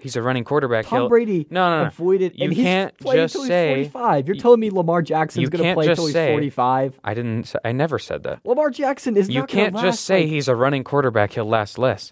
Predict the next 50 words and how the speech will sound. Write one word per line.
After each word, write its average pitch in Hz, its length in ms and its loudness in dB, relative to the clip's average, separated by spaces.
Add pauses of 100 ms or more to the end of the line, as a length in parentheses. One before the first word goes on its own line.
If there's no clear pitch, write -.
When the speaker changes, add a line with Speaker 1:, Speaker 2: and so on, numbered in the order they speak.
(140)
Speaker 1:
Everyone's 139 500 0
different. 127 420 -2
Speaker 2:
Lamar 240 320 -2
Speaker 1:
Jimmy's 185 340 2 (100)
Speaker 2:
Jackson - 20 -10
Speaker 1:
not 190 140 2
a 170 60 2
Speaker 2:
ain't 175 100 -6
gonna 160 200 0
last 135 460 0
Speaker 1:
So - 160 -4
Speaker 2:
until 147 100 -4
Speaker 1:
why, 170 180 2
Speaker 2:
he's, 131 120 -6
Speaker 1:
why 147 200 2
Speaker 2:
like, 190 80 2
Speaker 1:
is, 151 180 -8
why 135 160 0
is 143 120 0
Jimmy 139 260 0
Speaker 2:
thirty. 135 40 -2
Speaker 1:
not 131 180 -2
lasting? 110 460 -4 (160)
Why 123 160 2
is 135 120 2
he 135 120 -2
not 127 200 -2
lasting? 113 340 -4
He's 123 120 -4
not 147 140 0
a 156 40 0
running 135 200 -4
quarterback. 110 480 -10
Why 127 80 4
is 127 80 2
he 131 80 -2
not 127 140 -2
lasting? 104 340 -4 (540)
Speaker 2:
I 160 80 0
don't 277 160 -2
know, 226 260 2
because 254 280 -2
his 269 120 -4
shoulder 302 460 -2
sucks. 113 420 0
I 170 80 -2
don't 233 160 -4
know. 220 300 0
He's, 180 160 2
Speaker 1:
'Cause - 140 -18